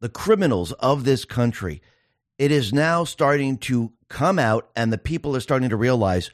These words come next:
what these individuals have done. And this is just the beginning part of it. And if you notice, Trump is out there letting everyone know that this is corruption at the highest level.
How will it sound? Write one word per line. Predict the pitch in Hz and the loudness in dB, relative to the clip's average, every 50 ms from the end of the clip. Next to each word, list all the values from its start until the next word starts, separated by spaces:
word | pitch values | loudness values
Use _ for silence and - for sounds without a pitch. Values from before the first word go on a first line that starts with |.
| - - _ _ _ _ _ _ - | -18 -20 _ _ _ _ _ _ -10
what | 92 101 127 175 - - _ | -4 -2 -2 -2 -2 -6 _
these | - 123 139 143 135 - | -8 -4 -2 -2 -2 -2
individuals | - - 139 131 127 104 123 107 104 117 113 107 - | -4 -4 -2 -2 0 0 -2 -2 -2 -2 -4 -4 -4
have | - 104 104 98 87 80 | -4 -4 -4 -4 -4 -4
done. | 76 104 98 92 85 71 - | -4 -4 -2 -2 -4 -6 -6
And | - 98 110 | -6 -6 -4
this | 123 185 208 - - | -2 -2 -4 -2 -4
is | 208 175 - | -6 -6 -4
just | - 160 160 - - | -4 -4 -4 -4 -4
the | - 139 | -6 -6
beginning | 101 92 117 101 101 127 123 120 110 104 | -4 -4 -6 -4 -2 -2 -2 -2 -4 -4
part | - - - - 107 110 113 107 | -6 -8 -6 -2 0 0 2 0
of | 95 80 | 0 -2
it. | - - _ - - - - - - _ | -4 -8 _ -18 -20 -20 -20 -20 -12 _
And | - 120 131 127 120 120 127 - | 0 0 2 2 2 0 0 -2
if | - 127 - | -2 -2 2
you | 127 139 135 | 4 4 6
notice, | 131 165 220 233 175 127 107 - | 6 6 6 4 4 2 -2 -6
Trump | - - 180 196 220 - - | -4 0 0 0 2 2 0
is | 151 131 104 | 0 0 2
out | 131 131 147 - 113 - | 4 4 4 2 2 0
there | 117 104 95 98 | 0 0 0 0
letting | 101 123 143 147 139 135 | 0 0 0 0 0 0
everyone | 135 131 123 131 117 113 110 | 0 0 0 0 0 2 2
know | 107 120 139 135 113 90 82 - - - - - | 2 4 4 2 2 0 -2 -6 -12 -20 -6 -2
that | - 131 139 - - | 0 0 0 -2 -4
this | 120 123 165 196 196 - | 0 0 2 2 0 -2
is | 175 170 147 123 - - _ _ _ | -4 -4 -6 -6 -10 -16 _ _ _
corruption | - - 131 120 123 151 175 180 - - - 127 107 92 85 - _ _ _ _ _ - | -8 -4 -4 0 2 2 0 0 -2 -2 -2 0 0 0 -2 -6 _ _ _ _ _ -2
at | 131 143 160 - - _ _ _ _ _ | 0 0 0 -2 -6 _ _ _ _ _
the | - 139 135 | -8 -6 -6
highest | 127 101 104 135 131 135 131 127 123 117 - - | -6 -2 2 2 4 4 4 2 0 -2 -2 0
level. | 104 104 104 98 80 78 62 - | 2 2 2 2 0 -4 -10 -12